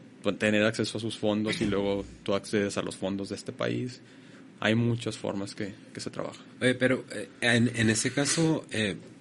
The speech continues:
Speaker 2: pasa algo bien curioso. Eh, ¿cuál e-, cuál es la carrera de la amistad, Pancho, donde vienen los kenianos?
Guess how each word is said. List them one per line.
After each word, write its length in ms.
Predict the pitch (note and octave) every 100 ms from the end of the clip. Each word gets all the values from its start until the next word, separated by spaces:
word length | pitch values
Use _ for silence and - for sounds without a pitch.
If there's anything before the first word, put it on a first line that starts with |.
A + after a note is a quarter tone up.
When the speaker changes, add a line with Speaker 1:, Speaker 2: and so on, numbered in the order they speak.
| -
Speaker 2:
pasa 240 | - G#2 B2+
algo 160 | C3
bien 160 | C3+ C3
curioso. 520 | - B2+ B2+ B2 G2 - -
Eh, 360 | G2 F#2 E2 - - - - - - - - - -
¿cuál 220 | - C3 C3+
e-, 180 | C#3
cuál 200 | - C#3+
es 180 | D3 B2
la 80 | A#2
carrera 300 | A2 G#2 A2+
de 80 | C#3+
la 80 | D#3
amistad, 320 | A#2+ - C#3+
Pancho, 300 | E3 F3+ F3+
donde 220 | F#3 C3
vienen 240 | A2 A2 C#3
los 180 | D#3 -
kenianos? 580 | A#2 A2+ D#3+ F3+ -